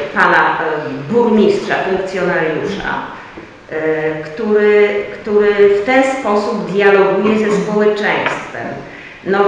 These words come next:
więc istnienie cenzury jest, e, dla mnie,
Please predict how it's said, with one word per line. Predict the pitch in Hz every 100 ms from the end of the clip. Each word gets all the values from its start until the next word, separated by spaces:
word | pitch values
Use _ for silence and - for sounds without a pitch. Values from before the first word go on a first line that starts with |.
| 202
więc | 196 196 196 - - - - -
istnienie | 247 - 247 247 254 233 226
cenzury | 233 214 208 196 180 175 185 208 - -
jest, | 185 180 180 180 -
e, | 147 139 156
dla | 190 170 165
mnie, | 165 160 160